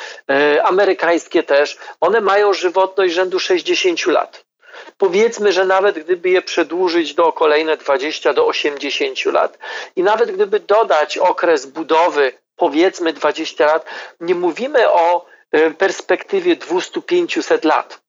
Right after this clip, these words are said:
Mówimy o perspektywie kilkudziesięciu do stu lat. W ciągu, w tym okresie nie zmieni się aż tak dużo, żeby trzeba było zastanawiać się nad tym, czy przypadkiem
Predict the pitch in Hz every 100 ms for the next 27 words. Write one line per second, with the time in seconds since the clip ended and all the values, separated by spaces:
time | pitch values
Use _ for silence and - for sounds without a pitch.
0 | - 147 185 190 190 175 - 180 - 196
1 | 185 - 202 190 196 185 160 196 185 196
2 | 143 185 196 - - - 233 208 135 -
3 | - - - - - - 196 190 180 190
4 | 175 165 - 226 233 190 - 185 156 -
5 | 175 190 - - - 170 180 - - 185
6 | 233 247 190 - 175 202 - 175 - -
7 | 202 202 143 156 143 127 156 196 - -
8 | - 151 156 175 190 185 180 170 180 175
9 | 180 160 180 - 170 165 190 165 156 -
10 | 156 170 - 196 185 - - - 214 -
11 | 190 - 190 196 - 175 170